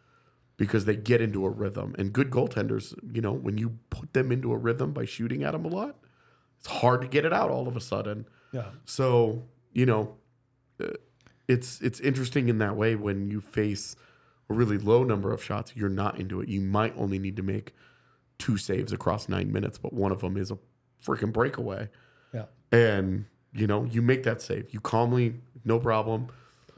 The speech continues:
Speaker 1: You know, you don't get lucky. It's not like you just barely got it. And he dismissed it. No problem. And that was from the guy who had scored the goal, the first Vegas goal.
Speaker 2: Yeah.
Speaker 1: And, you know, you ha-, you, on one hand, great job by the team defense last night.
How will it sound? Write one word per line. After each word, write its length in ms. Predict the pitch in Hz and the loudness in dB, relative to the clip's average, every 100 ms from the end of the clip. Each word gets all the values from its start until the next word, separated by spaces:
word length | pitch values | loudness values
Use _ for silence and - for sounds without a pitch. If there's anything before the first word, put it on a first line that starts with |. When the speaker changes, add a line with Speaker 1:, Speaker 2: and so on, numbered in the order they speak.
| _ _ - | _ _ -2
Speaker 1:
You 80 | |
know, 100 | 98 | 0
you 100 | 98 | 2
don't 160 | 101 104 | 2 2
get 180 | 131 104 | 0 2
lucky. 360 | 117 120 117 | 0 2 0
It's 160 | 117 117 | 0 -2
not 180 | 107 117 | -4 -2
like 140 | 107 | -4
you 60 | 110 | -2
just 380 | 113 113 - - | 2 2 0 0
barely 340 | 110 107 110 | 2 2 0
got 240 | 113 107 120 | 2 2 2
it. 120 | - | -2
And 220 | 113 - | -4 -4
he 200 | 107 120 | -6 -4
dismissed 520 | 120 120 123 131 - | 0 0 0 -2 -2
it. 180 | - - - | -8 -8 0
No 140 | 113 | 0
problem. 400 | 113 101 107 107 - _ _ _ _ | 2 -2 -4 -10 -14 _ _ _ _
And 100 | 107 | 2
that 100 | 131 127 | 4 4
was 120 | 127 | 0
from 160 | 131 | 0
the 80 | 123 | 0
guy 160 | 120 113 | 2 0
who 100 | 117 | 0
had 80 | 117 | -4
scored 300 | - 113 110 | -2 -2 -2
the 60 | |
goal, 400 | - 120 110 110 _ - - | -2 -2 -2 -6 _ -20 -10
the 120 | 180 | -6
first 300 | 101 127 131 | -2 0 0
Vegas 280 | 117 104 117 | 0 0 -2
goal. 280 | - 113 110 - | -8 -10 -10 -12
Speaker 2:
Yeah. 140 | 127 - - _ _ _ _ _ _ _ _ - | -12 -12 -18 _ _ _ _ _ _ _ _ 4
Speaker 1:
And, 460 | 131 120 113 101 - - _ _ _ _ _ _ - | 6 6 4 0 -6 -18 _ _ _ _ _ _ 0
you 80 | 120 | 4
know, 100 | 123 | 6
you 240 | 110 113 | 4 4
ha-, 100 | 107 | 4
you, 720 | 107 - - - - - - - - - - | 2 -2 -6 -10 -10 -12 -12 -14 -20 -20 0
on 160 | 110 107 | 2 4
one 160 | 135 | 4
hand, 280 | 131 110 101 | 4 2 2
great 180 | 117 117 | 2 4
job 220 | 113 113 | 2 2
by 100 | 110 | 0
the 80 | 101 | -2
team 200 | - 113 | -2 -2
defense 380 | 117 104 104 - | -2 -2 -4 -2
last 220 | 110 - | -6 -4
night. 200 | 139 156 | -4 -6